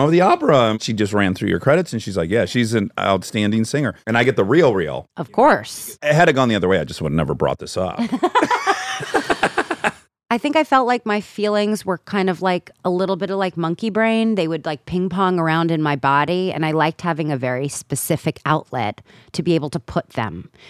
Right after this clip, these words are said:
Speaker 1: It was like when you feel so much inside and somebody goes, "Okay, but between nine to five, you get to go to a place where you get to feel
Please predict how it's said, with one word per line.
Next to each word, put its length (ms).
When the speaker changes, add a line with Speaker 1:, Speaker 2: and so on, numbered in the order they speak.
Speaker 1:
It 80
was 140
like 160
when 100
you 80
feel 320
so 380
much 280
inside 680
and 160
somebody 260
goes, 240
"Okay, 300
but 140
between 380
nine 300
to 60
five, 480
you 60
get 160
to 80
go 240
to 100
a 60
place 680
where 640
you 160
get 140
to 60
feel 360